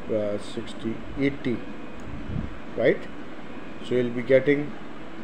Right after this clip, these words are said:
uh, this fifty-five plus twenty-five. This will give you eighty degrees. So if this angle, this entire angle is eighty, the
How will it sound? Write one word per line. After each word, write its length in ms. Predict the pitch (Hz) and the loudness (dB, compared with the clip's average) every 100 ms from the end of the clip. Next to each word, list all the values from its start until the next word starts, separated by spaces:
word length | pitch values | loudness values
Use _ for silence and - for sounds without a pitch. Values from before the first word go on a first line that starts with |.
| - - | -6 0
uh, 380 | 120 113 113 113 107 | 4 6 6 4 2
this 320 | 123 - - - - - | -2 -2 -6 -6 -6 -4
fifty-five 600 | 135 - 127 127 120 170 - - - - - | -4 -2 2 6 6 6 0 -4 -4 -4 0
plus 380 | 120 113 - - - - - - - | 4 4 2 -6 -6 -8 -8 -6 0
twenty-five. 560 | 123 120 120 117 131 - - - - - - - - - | 0 2 4 6 6 2 -8 -8 -8 -8 -8 -8 -6 0
This 200 | 131 117 | 0 2
will 120 | 127 | 0
give 220 | 117 117 | 2 2
you 240 | 117 113 107 - - - - - - - 123 | 2 0 -2 -6 -8 -8 -8 -8 -8 -4 0
eighty 240 | 127 156 | 2 2
degrees. 500 | 147 139 151 180 - - - - - - - - | 0 -2 -2 -2 -4 -6 -8 -8 -8 -8 -8 -8
So 480 | - 123 123 120 - - - - - - - - | 0 6 8 8 4 0 -8 -8 -8 -8 -6 2
if 280 | 147 135 - | 4 4 4
this 260 | 156 180 - | 4 4 2
angle, 400 | 147 143 135 135 | 0 2 4 2
this 220 | 110 123 127 | 2 0 0
entire 420 | 120 127 135 143 | 2 6 8 8
angle 340 | 135 127 131 | 6 4 0
is 180 | 127 - - | -2 -4 0
eighty, 440 | 135 135 - 117 - - - - - - - - | 0 0 -2 -4 -4 -8 -6 -6 -6 -8 -8 -6
the 100 | - | 0